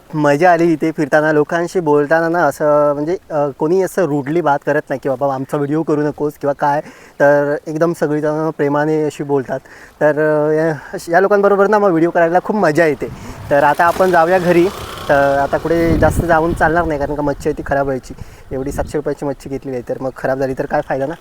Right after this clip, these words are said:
तर चला, आपण असेच भेटत राहणार आहोत गावाकडच्या नवनवीन व्हिडिओमध्ये.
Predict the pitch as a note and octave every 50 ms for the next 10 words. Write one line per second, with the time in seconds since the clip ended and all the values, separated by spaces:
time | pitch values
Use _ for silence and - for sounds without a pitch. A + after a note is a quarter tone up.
0 | - - - - - - - D#3 D3+ D3+ D3+ E3 D#3+ - - F#3+ G3 F#3+ F3+ -
1 | F#3 F#3+ F#3+ E3+ - - - F#3 - G3 F#3+ F3 E3+ D#3+ F3+ E3 E3 E3 D#3+ E3
2 | E3 E3 D#3+ D#3 D3+ D3+ C#3+ C#3+ D#3 D#3+ D#3+ D#3 C#3+ - D#3+ D3 D3 D3 D3+ D3+
3 | D3 D#3 D3+ C#3+ C3+ F3 F#3 F3 E3 C3+ C#3+